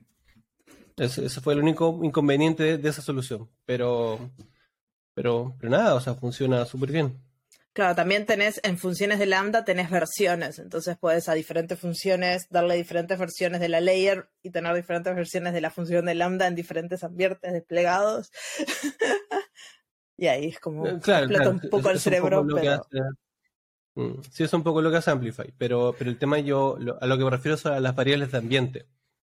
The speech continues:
Speaker 2: Ah,
Speaker 1: Cómo la,
Speaker 2: claro.
Speaker 1: la layer sabe si estoy en ambiente dev pa-, pa utilizar la conexión de base de datos de dev o la de, la de, la de producción.
Speaker 2: Mm.
Speaker 1: Claro.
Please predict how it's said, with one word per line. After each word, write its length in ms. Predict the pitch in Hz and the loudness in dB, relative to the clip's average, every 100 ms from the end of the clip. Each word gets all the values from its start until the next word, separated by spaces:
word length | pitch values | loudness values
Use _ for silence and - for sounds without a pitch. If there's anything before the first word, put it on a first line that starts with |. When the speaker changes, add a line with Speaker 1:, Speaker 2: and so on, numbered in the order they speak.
| _ | _
Speaker 2:
Ah, 380 | 185 180 180 170 | 0 2 4 4
Speaker 1:
Cómo 140 | 165 156 | 4 4
la, 120 | 151 | 4
Speaker 2:
claro. 220 | 156 143 | 4 2
Speaker 1:
la 60 | 131 | 4
layer 420 | 139 156 139 143 175 180 _ _ _ _ _ | 2 2 4 2 0 -6 _ _ _ _ _
sabe 640 | - 151 147 156 175 - | 0 4 4 4 0 -6
si 160 | - - | -10 -8
estoy 320 | 131 143 143 | -4 0 2
en 80 | 147 | 4
ambiente 560 | 135 120 131 135 135 120 | 2 2 0 -2 -2 -2
dev 300 | 139 202 233 _ _ | 2 0 -2 _ _
pa-, 100 | 127 120 - | -8 -8 -6
pa 100 | 120 | -4
utilizar 380 | 113 123 120 151 | -2 -4 0 2
la 100 | 143 | 2
conexión 480 | 131 117 - 156 151 | 0 -4 -4 -2 2
de 80 | 147 | 2
base 240 | 143 139 | 2 0
de 60 | 131 | -2
datos 240 | 131 123 | -2 -4
de 80 | 120 | -2
dev 280 | 147 196 - - - _ | -2 -2 -4 -20 -20 _
o 120 | 127 | -2
la 120 | 127 | 0
de, 200 | 120 120 - | 2 0 0
la 100 | 117 | -2
de, 340 | 117 113 110 - | 0 0 -2 -6
la 100 | 113 | -4
de 220 | 107 104 | -2 -4
producción. 420 | - - - - - _ _ _ _ _ | -8 -14 -14 -16 -18 _ _ _ _ _
Speaker 2:
Mm. 640 | 180 180 180 180 170 151 147 | 0 2 4 4 2 0 -2
Speaker 1:
Claro. 180 | - - | -4 -10